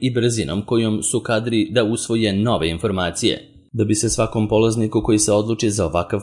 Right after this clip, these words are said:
pristup omogućilo da se lakše organizuje, bit će mu dozvoljeno da kreira raspored rada koji bi se najbolje uklopio u njegov način života i ostale dužnosti koje treba da ispuni.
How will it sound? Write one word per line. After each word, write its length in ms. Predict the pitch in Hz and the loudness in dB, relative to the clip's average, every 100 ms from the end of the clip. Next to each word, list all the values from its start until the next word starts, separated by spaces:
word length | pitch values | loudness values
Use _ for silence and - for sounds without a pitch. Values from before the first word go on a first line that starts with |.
| - | 0
pristup 400 | 107 104 - 107 - _ _ | 2 2 0 -4 -8 _ _
omogućilo 580 | 117 113 120 123 143 135 | 0 2 2 2 0 0
da 120 | 135 | 0
se 140 | - | 0
lakše 340 | 117 117 - 92 | -2 -2 0 0
organizuje, 920 | 82 95 87 101 101 - - - _ 107 | 0 0 0 2 0 0 -8 -20 _ -4
bit 120 | 123 | -2
će 100 | 143 | 0
mu 120 | 123 | -2
dozvoljeno 600 | 110 110 110 123 120 101 | 2 2 2 2 0 0
da 160 | 76 69 | -2 -4
kreira 420 | - 117 117 113 | -2 0 0 0
raspored 460 | 113 113 - 117 110 | 0 -2 -2 0 2
rada 480 | 110 110 107 82 - - _ | 2 2 0 -2 -10 -20 _
koji 200 | - 110 | 0 2
bi 120 | 107 110 | 2 0
se 180 | - | 0
najbolje 640 | 85 101 127 113 117 120 113 | 0 -2 -2 0 2 2 0
uklopio 540 | 131 123 110 - 117 - | -2 0 0 2 -2 0
u 60 | 131 | 0
njegov 360 | 113 113 117 | 0 0 0
način 360 | 92 87 - 85 | 0 -4 -4 -6
života 680 | 78 98 98 95 92 - - _ - | -4 0 2 2 -2 -2 -16 _ -2
i 120 | 120 | 0
ostale 380 | 117 - 131 120 | 0 2 0 2
dužnosti 520 | 127 123 131 - 135 | 2 0 -2 -2 -2
koje 200 | 107 82 | 0 0
treba 260 | 101 87 | 0 0
da 80 | 92 | 2
ispuni. 460 | 92 95 - 101 | 0 0 -4 -4